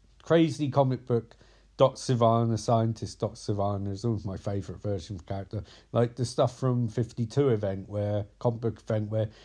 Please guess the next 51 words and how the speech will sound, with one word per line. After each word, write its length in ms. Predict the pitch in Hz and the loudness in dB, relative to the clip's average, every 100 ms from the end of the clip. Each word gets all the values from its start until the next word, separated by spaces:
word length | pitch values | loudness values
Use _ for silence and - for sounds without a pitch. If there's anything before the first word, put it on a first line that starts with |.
| - | -4
him 160 | 131 127 | 0 2
and 80 | |
a 20 | 120 | 2
bunch 220 | 123 120 | 0 0
of 40 | |
scientists 480 | - 117 113 107 - | 0 0 0 -4 -10
are 40 | |
creating 260 | 104 117 113 | -4 0 2
weapons 420 | 110 104 123 110 | 0 0 -2 -4
to 80 | - | -4
take 100 | 107 | -4
down 180 | 113 113 | -2 -2
Black 260 | 110 113 131 | 0 0 0
Adam. 300 | 131 147 143 | -2 -4 -2
I 100 | 143 | 0
love 300 | 147 190 208 | 2 0 0
that 180 | 110 107 | -8 -8
stuff, 320 | - 80 - | -10 -10 -6
you 80 | 113 | -4
know? 240 | 147 208 214 _ _ _ _ _ _ _ _ _ _ | -4 -4 -10 _ _ _ _ _ _ _ _ _ _
I 60 | 156 | 0
think 200 | 143 190 | 2 2
Mark 240 | 160 156 | 6 4
Strong 280 | - 156 135 | 4 0 0
could 160 | 113 127 | -2 -8
go, 120 | 123 - | -10 -2
really 180 | 143 143 | 0 2
go 200 | 139 131 | 2 2
over 240 | 135 135 | 0 -4
the 80 | 117 | -4
top 300 | 131 135 - | -2 -2 -4
with 140 | 107 | -6
it, 180 | 95 85 - | -6 -10 -10
so 140 | - | -4
that'd 120 | 117 | -4
be 40 | 101 | -6
good. 280 | 95 85 - - - - | -10 -12 -14 -20 -20 -10
But 160 | - 208 - | -2 -2 -2
it's 160 | 226 | -6
plenty 240 | 220 339 277 | -2 -2 0
of 80 | 175 | 2
room 200 | 180 135 | 0 0
for 120 | 123 | -2
a 20 | |
sequel, 560 | - 110 101 - 113 - | -2 -4 -4 -4 -6 -6
so 240 | - - 110 - _ _ _ _ _ _ _ _ _ | -14 -10 -10 -12 _ _ _ _ _ _ _ _ _
it 140 | 151 160 | -4 -2
seems 260 | 196 202 | 0 -2
to 60 | - | 0
have 140 | 143 | 0
made 240 | 123 135 | 0 0